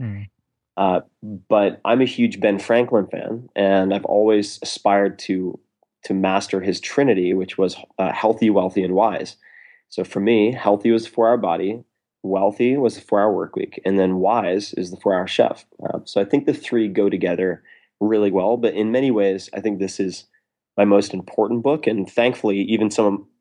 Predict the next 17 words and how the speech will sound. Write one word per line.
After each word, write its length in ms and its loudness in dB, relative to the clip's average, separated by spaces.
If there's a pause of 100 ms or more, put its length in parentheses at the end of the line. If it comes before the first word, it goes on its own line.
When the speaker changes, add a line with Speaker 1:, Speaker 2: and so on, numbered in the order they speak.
(180)
Speaker 2:
some 160 0
of 80 0
my 80 4
most 260 -2
cynical 320 0
friends 360 -2
think 200 -4
it's 220 -8
my 80 0
best 320 -2
book. 180 -4
So 320 -6 (140)
I'm 260 2 (300)
happy, 160 -4 (160)
happy 220 2
<laughs> 80 0
about 180 0